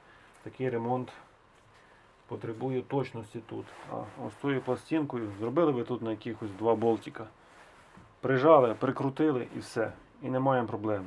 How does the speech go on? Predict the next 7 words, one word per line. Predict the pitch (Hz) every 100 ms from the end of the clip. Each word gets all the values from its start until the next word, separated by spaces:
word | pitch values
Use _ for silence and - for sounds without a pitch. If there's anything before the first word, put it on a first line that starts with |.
| 104
Ні, | 120
зробили | 101 107 123 120 104 - - -
запресовку. | 101 107 107 104 98 - - _ _ _ _ _ _ _ _ - - - - -
Все, | - - 165 117 85 - -
вистукав | 127 131 - 107 117 110
я | 113
пластинку. | 147 139 - 208 185 160